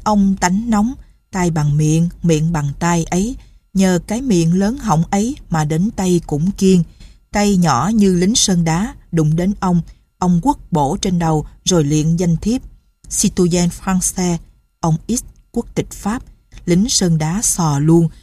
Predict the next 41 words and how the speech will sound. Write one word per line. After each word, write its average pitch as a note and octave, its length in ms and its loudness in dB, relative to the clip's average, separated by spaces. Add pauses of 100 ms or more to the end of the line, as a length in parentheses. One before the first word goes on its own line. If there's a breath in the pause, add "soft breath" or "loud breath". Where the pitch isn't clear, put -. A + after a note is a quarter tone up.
(180 soft breath)
tha F#3+ 200 0
hát A3+ 300 -6
bài F3 340 0
tẩu C#3 160 0
mã F#3 420 -2
mà E3 160 0
chắc - 300 -10
ăn F3+ 200 0
hơn E3 300 0
tranh E3 200 0
đấu D#3+ 280 -2
với A3 100 -2
ông D#3+ 220 0
này, D3+ 280 0 (300 loud breath)
đến G3+ 220 0
mấy B3+ 140 -2
ông G3+ 180 0
Tây F#3 180 0
lớn G3 360 -2
mà E3+ 220 0
còn C#3+ 260 -2
nể C#3+ 180 -2
nang F3 300 0 (100)
kiền C#3+ 280 0
mặt. C#3 160 -4 (960)
E, F3+ 280 0 (640)
con A3+ 220 4
người F#3 180 6
khác - 260 -4
thường F3 180 0
ấy, G#3+ 360 -2 (220)
quả E3 200 2
là F#3+ 220 0
khác G#3+ 240 -6
thường, D3+ 300 0 (340 soft breath)
và E3+ 220 2
ăn E3 280 -2
ở D3+ 340 -2
không D#3+ 240 0
giống E3+ 200 -2
ai. E3 280 0